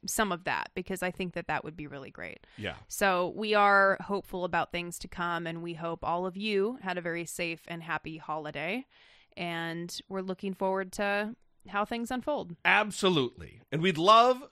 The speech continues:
Speaker 2: to hear from you. Six five seven, four six four, seven six zero nine.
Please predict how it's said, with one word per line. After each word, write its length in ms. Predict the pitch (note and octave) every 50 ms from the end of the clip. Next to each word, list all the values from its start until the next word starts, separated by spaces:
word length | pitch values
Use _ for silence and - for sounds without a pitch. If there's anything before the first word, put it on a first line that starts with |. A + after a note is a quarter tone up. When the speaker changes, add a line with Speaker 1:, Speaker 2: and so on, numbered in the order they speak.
| _ -
Speaker 2:
to 100 | F#3 F3+
hear 560 | - - - A3+ A3+ A3 G#3+ G#3 G#3+ G#3 G#3+ - _
from 300 | _ - G3 F#3+ G3 F#3
you. 380 | D3+ D3 D#3 C3 G2+ D2+ - - - - _ _ _ _ _ _ _ _ _ -
Six 240 | - F#3+ F3+ - -
five 280 | - F3 E3+ E3+ D#3 -
seven, 320 | F3+ E3 D#3+ F#3 G#3 G3+
four 240 | - E3 E3 F3+ F3
six 340 | - - F3+ F3 - - -
four, 300 | F#3 F3 E3+ F3 F3+ -
seven 480 | - - G3 F#3 G#3+ A3+ G3+ G3 D#3+
six 460 | - - - G3 G#3 - - - - - -
zero 460 | C3+ C#3 E3+ F3 E3+ E3+ D#3+ D#3 D3+
nine. 680 | C#3+ C#3+ D#3 D#3+ D#3+ E3 F3+ G3+ A#3 B3 C#4 D4+ D4